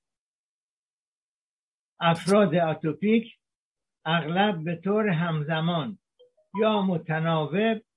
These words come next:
با واکنش‌های آلرژیک مختلفی، از جمله تب یونجه و کهیر، آسم، حساسیت غذایی،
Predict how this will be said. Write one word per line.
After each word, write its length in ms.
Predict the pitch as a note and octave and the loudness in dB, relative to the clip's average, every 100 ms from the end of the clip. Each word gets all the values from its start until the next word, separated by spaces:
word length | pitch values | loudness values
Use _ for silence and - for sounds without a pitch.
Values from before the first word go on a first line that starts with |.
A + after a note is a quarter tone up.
| _ _ _ _ - | _ _ _ _ -8
با 220 | D3 D#3 | -2 -2
واکنش‌های 920 | D3 D#3+ D#3+ D#3+ D#3+ D3+ - F#3 G3 F#3 | -2 -6 -6 -4 -4 -6 -4 0 2 0
آلرژیک 720 | D3+ D3+ D3+ C#3 E3 E3 D3 | -2 -2 -2 -2 -6 -8 -8
مختلفی، 1040 | C3+ D3+ D3+ - D3+ G3 - G3 F#3+ F#3+ _ _ _ _ _ - | -6 -4 -4 -2 0 2 2 0 0 -2 _ _ _ _ _ -4
از 280 | E3+ G3+ D#3 | 2 2 2
جمله 640 | D#3+ E3+ D#3+ E3+ F#3+ G3+ - _ _ _ | 0 0 0 0 0 -2 -8 _ _ _
تب 280 | - F#3 F#3+ | -4 -2 2
یونجه 720 | G3+ F3+ D3+ C#3 A#2 D3+ G#2+ _ _ _ _ _ _ _ _ _ _ _ _ _ _ _ _ _ _ _ _ _ _ _ _ _ _ _ _ _ _ _ - _ _ _ _ _ _ _ _ | 2 4 0 -2 -2 -2 -2 _ _ _ _ _ _ _ _ _ _ _ _ _ _ _ _ _ _ _ _ _ _ _ _ _ _ _ _ _ _ _ -20 _ _ _ _ _ _ _ _
و 260 | C3 F#3 G3 | -4 0 0
کهیر، 680 | - E3 D3+ F#3 C3 A2+ _ _ _ _ _ _ _ _ _ _ - | 0 -2 2 2 0 -4 _ _ _ _ _ _ _ _ _ _ -2
آسم، 560 | F#3 F3 D3 - _ - _ _ _ _ _ _ _ - | 2 2 0 -10 _ -20 _ _ _ _ _ _ _ -4
حساسیت 1000 | E3+ E3 E3+ D#3+ - F3+ F#3+ F#3+ G3+ G3 | -4 -4 -4 -4 -2 0 0 0 0 0
غذایی، 680 | E3 E3+ C3+ E3 D#3+ C3+ | 4 2 4 2 2 0